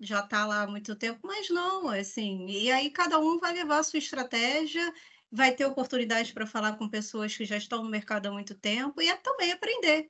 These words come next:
né? Você também acaba aprendendo com outras pessoas, né?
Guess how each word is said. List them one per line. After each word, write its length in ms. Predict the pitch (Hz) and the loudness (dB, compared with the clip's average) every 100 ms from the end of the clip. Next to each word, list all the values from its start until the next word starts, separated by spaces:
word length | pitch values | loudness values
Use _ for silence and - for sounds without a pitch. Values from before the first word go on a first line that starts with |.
| - | -2
né? 180 | 247 330 | -2 -2
Você 180 | - 240 | -8 -6
também 240 | 233 254 | -4 -2
acaba 260 | 262 262 285 | -2 -2 -2
aprendendo 600 | 320 320 240 233 262 294 - - - _ | -4 -2 -2 -2 -4 -8 -16 -20 -20 _
com 180 | - 277 | -6 -2
outras 380 | 262 254 285 262 | 0 0 -2 -2
pessoas, 580 | - - 247 202 190 190 | -2 -2 -2 -4 -4 -6
né? 280 | 185 180 | -6 -8